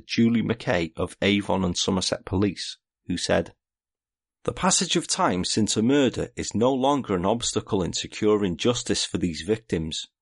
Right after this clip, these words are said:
The technology used in D N A forensics has come a long way since Susan was murdered,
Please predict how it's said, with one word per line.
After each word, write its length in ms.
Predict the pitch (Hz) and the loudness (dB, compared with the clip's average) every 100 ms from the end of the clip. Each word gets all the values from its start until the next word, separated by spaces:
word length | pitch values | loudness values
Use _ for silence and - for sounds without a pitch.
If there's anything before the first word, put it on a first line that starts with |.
| _ - | _ -12
The 100 | - | -8
technology 720 | - 151 135 143 156 127 110 | -4 -2 0 0 2 0 0
used 440 | 95 123 113 80 92 | 4 4 4 2 -2
in 120 | 87 | -2
D 200 | - 117 | 2 2
N 160 | 117 | 2
A 120 | 120 120 | 2 0
forensics 720 | - 117 135 107 - - - | 0 0 2 0 -4 -8 -8
has 140 | - | -8
come 220 | - - 92 | -6 -2 0
a 40 | |
long 340 | 98 117 131 | 2 0 0
way 220 | 110 131 127 | 0 -2 -2
since 340 | - - - | -4 -4 -2
Susan 440 | - 110 98 92 | 2 2 2 0
was 180 | 85 - | 0 0
murdered, 500 | 90 85 80 82 - | 0 0 -2 -4 -8